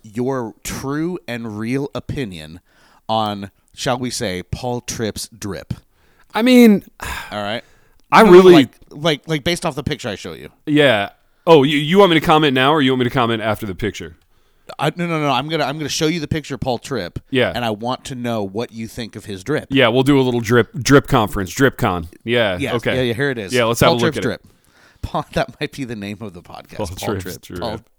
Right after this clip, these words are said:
Speaker 1: Tripp's drip.
Speaker 2: Love it.
Speaker 1: <laughs> All right, here we go. Here we go.
Speaker 2: Hey, here's the thing, dude. One thousand percent
Speaker 1: Tell me.
Speaker 2: certainty.
Speaker 1: Yep.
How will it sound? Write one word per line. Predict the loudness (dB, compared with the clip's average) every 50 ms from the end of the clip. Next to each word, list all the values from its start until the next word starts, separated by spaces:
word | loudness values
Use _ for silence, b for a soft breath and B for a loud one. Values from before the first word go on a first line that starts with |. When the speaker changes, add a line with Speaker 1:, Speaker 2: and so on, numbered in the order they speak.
| _ -18
Speaker 1:
Tripp's | -18 -14 -12 -12 -12 -12 -14 -20 -20
drip. | -20 -20 -16 -14 -14 -14 -14 _ -18 -12
Speaker 2:
Love | -8 -6 -6 -4 -6 -6
it. | -10 -12 -16 _ _
Speaker 1:
<laughs> | _ _ -8 -8 -8 _ _ -18 -18 -18 B B B B B B B B B -14
All | -12
right, | -12 -10
here | -10 -10 -10
we | -10 -12
go. | -14 -18 -20 _ _ _
Here | -20 -18
we | -18 -18
go. | -20 -20 -20 -20 _ _ _ _ _ _ _ _ _ _ _ _ _ _ _ _
Speaker 2:
Hey, | 2 4 4 4 2 0 -4 -12 _ _ _ _ _ _ _ _
here's | -4 -2 0 0 0 0
the | -4 -2
thing, | 0 0 0 0 2
dude. | 2 4 4 4 2 0
One | -4 -6 -2 0 0 0 0
thousand | -2 -4 -4 -2 2 2 2 2 2 2 0 0
percent | 0 0 0 0 0 0 0 0 -2 -2 -2
Speaker 1:
Tell |
me. | -2
Speaker 2:
certainty. | -2 -2 -2 -2 -2 -2 -4 -6 -2 -2 -2 -2 -2 -4 _ _ _ _ _ _ _ _ _ _
Speaker 1:
Yep. | -6 -4 -4 -4 _